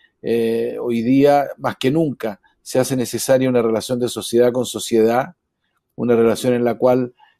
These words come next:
eh, proyectos chilenos y s-, regiones de Chile y sectores chilenos se vinculan con sectores norteamericanos, pero siento que las relaciones a nivel de Estado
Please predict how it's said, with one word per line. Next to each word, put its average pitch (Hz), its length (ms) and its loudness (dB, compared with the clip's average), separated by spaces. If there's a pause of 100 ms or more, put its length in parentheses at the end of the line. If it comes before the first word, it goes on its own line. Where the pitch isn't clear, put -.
eh, 110 520 -2
proyectos 131 640 0
chilenos 123 760 0 (360)
y 113 200 -6
s-, - 200 -6
regiones 151 600 2
de 135 120 0
Chile 135 600 0 (300)
y 110 240 -4
sectores 175 580 2
chilenos 143 440 -2
se 127 100 -4
vinculan 135 440 0
con 139 140 -4
sectores 135 420 -2
norteamericanos, 127 840 0 (320)
pero 120 180 4
siento 151 360 0
que 135 120 0
las 123 120 2
relaciones 131 460 0
a 120 60 0
nivel 123 280 2
de 131 80 0
Estado 120 640 2